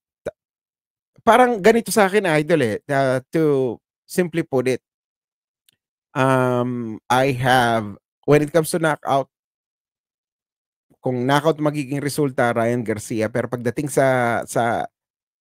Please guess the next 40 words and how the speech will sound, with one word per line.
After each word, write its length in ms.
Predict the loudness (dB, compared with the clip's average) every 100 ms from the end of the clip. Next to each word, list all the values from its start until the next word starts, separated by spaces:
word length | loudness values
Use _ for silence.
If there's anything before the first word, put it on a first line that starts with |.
| _ _
sa 100 | -2
decision, 640 | 0 2 0 2 0 0 -6 _
I 120 | 0
will 200 | 2 2
go 200 | 2 4
with, 240 | 6 4 4 -4 _ _ _ _ _ _ _ -2
with, 400 | 2 2 0 0
uh, 120 | 2
Devin 320 | 4 2 2
Haney. 240 | -2 -2 2
Sabi 280 | 2 2
ni 20 | 0
Boss, 160 | 0
ah, 160 | 2 4
Devin 280 | 4 4 2
Haney 200 | 0 -2
siya, 160 | 0 0
ah, 200 | 0 2
ah, 200 | 2 0 -2
"Still 240 | -2 -2
don't 240 | 0 -2 -2
count 200 | -2 -2
Ryan 240 | -2 -2
Garcia's 360 | -4 -4 -4 -4
power. 280 | 0 0 0
Baka 200 | -2 -4
mamaya 400 | -4 -2 -2 -4
kapag 240 | -6 -8
tinamahan 400 | -6 -4 -4 -4
Haney." 320 | -4 -4 -6 -12 _ _ _ _ _
Sa 160 | 4
akin, 200 | 6 6 6 6
idol, 240 | 6 4
so 160 | 4 2
far, 360 | 4 6 6
ah, 280 | 6 4 6
I'll 120 | 4
give 240 | 4 2 2
it 80 | 0
like, 280 | 0 0